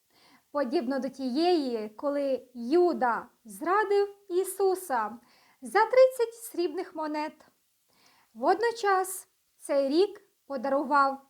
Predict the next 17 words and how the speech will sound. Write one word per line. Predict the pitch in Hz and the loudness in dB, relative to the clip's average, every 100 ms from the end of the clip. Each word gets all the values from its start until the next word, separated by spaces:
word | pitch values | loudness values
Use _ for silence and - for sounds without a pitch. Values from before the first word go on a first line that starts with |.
| _ | _
розуміння | 277 294 240 311 294 285 269 254 254 247 254 - | -6 -4 -4 -6 -4 -4 -2 -2 -2 -4 -10 -18
справжньої | - _ 277 440 523 440 427 427 | -20 _ 2 4 4 -2 -6 -6
цінності | 415 - 311 381 370 339 330 _ 320 294 | -8 -10 -4 -2 -2 -8 -10 _ -6 -4
вірних | 240 320 330 330 330 | -4 -4 -4 -8 -10
вчителів | - 320 302 269 262 254 _ _ _ _ _ _ | -14 -8 -6 -4 -4 -6 _ _ _ _ _ _
і | 339 | -2
однодумців, | 403 277 320 285 269 262 - 262 226 - _ _ _ _ _ _ _ | -2 0 -2 0 0 -2 -4 -6 -6 -12 _ _ _ _ _ _ _
тих, | 370 494 - - _ | 4 4 2 -14 _
хто | _ _ 523 440 | _ _ -2 0
підтримує, | 392 359 403 381 359 339 330 320 311 | -2 -2 -2 -2 -2 0 0 -2 -8
не | 277 294 440 554 571 - | -10 -6 -2 0 -2 -2
зникає | 311 311 381 392 330 311 320 | -8 -2 2 2 2 0 -2
у | 311 440 | -2 -4
складні | 453 - 262 247 359 | -4 -4 -4 -4 -4
моменти, | 269 254 359 392 370 349 339 339 349 _ _ _ _ | -2 -2 -2 -4 -6 -4 -4 -6 -10 _ _ _ _
хто | _ - 523 | _ 0 0
вдячний | 320 359 370 370 - 311 320 320 | 4 4 4 0 -12 -10 -10 -14